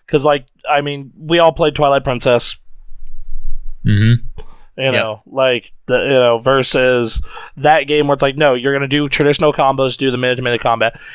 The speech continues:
Speaker 1: and then for these dope-ass finishers, boom, or boom," you know? Like, that,
Speaker 2: Mm-hmm.
Speaker 1: that was super smart. 'Cause, like, the original Wiimote until Wii Motion Plus came out was, it, it was limited.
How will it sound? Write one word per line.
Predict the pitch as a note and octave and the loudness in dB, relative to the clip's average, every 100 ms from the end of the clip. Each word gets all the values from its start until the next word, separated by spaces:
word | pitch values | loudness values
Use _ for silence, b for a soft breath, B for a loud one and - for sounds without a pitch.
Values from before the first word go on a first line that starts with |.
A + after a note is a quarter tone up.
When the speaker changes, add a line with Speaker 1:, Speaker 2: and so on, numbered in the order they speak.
| B | B
Speaker 1:
and | C3+ | 0
then | C#3+ | 0
for | C#3 C#3+ | 0 -2
these | C3 | 0
dope-ass | B2 - D#3+ D#3 C#3+ B2+ | -2 0 0 2 0 0
finishers, | - A#3 A3 - D3+ B2+ - B B B B - | 2 2 2 0 0 -2 -4 B B B B -14
boom, | B2 F#3+ E3+ A#2 G2 G2+ | 2 4 4 2 -6 -12
or | A2+ B2 A2 - | -2 -2 -2 -2
boom," | F3+ G3 D#3 A2 F#2+ F#2 - | 4 4 4 0 -6 -14 -10
you | A#2 | -4
know? | A2 G#2+ G#2+ G#2+ b b b b | 0 2 0 -4 b b b b
Like, | B2+ B2 A#2+ - | 0 2 2 0
that, | C#3 C#3 | 0 0
Speaker 2:
Mm-hmm. | C3+ | 0
Speaker 1:
that | C#3+ | -2
was | D3 | -2
super | - D3 C3+ | -6 -4 -2
smart. | - C3 B2 B2+ - B B B | -2 0 2 0 -4 B B B
'Cause, | G#3+ F#3 F3+ | -2 0 0
like, | G#3 - _ _ | 0 0 _ _
the | F3+ | 2
original | G#3+ A3+ C#4 B3+ A3+ | 2 2 0 0 -2
Wiimote | E3+ F3 D3+ C#3 C3+ | -2 -2 2 2 0
until | C#3 D#3 | -2 -2
Wii | D3+ | 0
Motion | D3 C#3+ B2+ | 0 0 -2
Plus | B2+ C#3+ - | -2 -2 0
came | B2+ A2+ | -2 0
out | A2 A2 | 0 0
was, | G#2+ - _ - | -6 -10 _ -14
it, | - - - - | -14 -14 -14 0
it | |
was | A#3 G3 | 0 2
limited. | G3+ A2 F2+ | -2 -2 -8